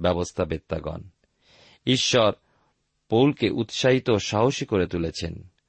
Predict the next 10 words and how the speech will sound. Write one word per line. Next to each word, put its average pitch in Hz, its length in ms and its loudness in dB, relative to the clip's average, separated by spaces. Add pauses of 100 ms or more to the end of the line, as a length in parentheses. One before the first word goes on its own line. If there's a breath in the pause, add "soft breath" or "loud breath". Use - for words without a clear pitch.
(440 soft breath)
প্রভু 185 200 2
যীশু 175 200 -6
খ্রিস্টেতে 160 460 0
বন্দী 107 360 0
হিসাবে 85 460 -2 (440 soft breath)
পৌলের 104 400 4
এক 92 300 -2
উল্লেখযোগ্য 127 800 2
সাক্ষ্যের 98 500 -4
জীবন 90 420 -2